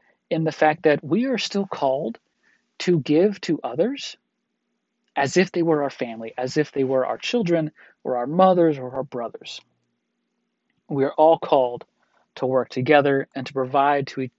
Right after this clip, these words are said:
to each other with the same love that we would for our families.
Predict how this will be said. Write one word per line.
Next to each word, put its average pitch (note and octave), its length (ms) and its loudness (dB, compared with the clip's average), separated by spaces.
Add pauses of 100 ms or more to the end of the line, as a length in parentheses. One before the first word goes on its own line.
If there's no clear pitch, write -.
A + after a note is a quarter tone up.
(240)
to G3 160 0
each F3 140 -6
other A#2 260 -12 (1080)
with C#3+ 220 -2
the D#3 140 -2
same D3+ 400 -2 (100)
love B2+ 400 2
that C3+ 120 -10
we B2+ 100 -4
would B2+ 200 -2 (440)
for B2+ 180 -2
our B2 100 0
families. - 600 -12